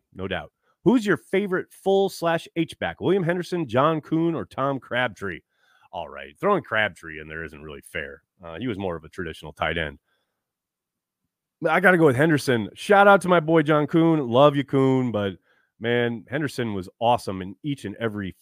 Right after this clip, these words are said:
phase of the game, including special teams, where he was a captain. Uh, yeah, man, gotta be William Henderson. Love you, Kuhn. <laughs>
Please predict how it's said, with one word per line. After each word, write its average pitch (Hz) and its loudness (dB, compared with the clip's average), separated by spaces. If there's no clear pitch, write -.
phase 117 -2
of 92 -12
the 87 -10
game, 87 -10
including 110 -2
special 98 -8
teams, 87 -12
where 92 -10
he 107 -8
was 80 -12
a 82 -20
captain. 90 -6
Uh, 82 -6
yeah, 80 -12
man, 73 -16
gotta 92 -2
be 78 -10
William 73 -16
Henderson. 76 -20
Love 139 8
you, 113 -2
Kuhn. 104 2
<laughs> 143 -8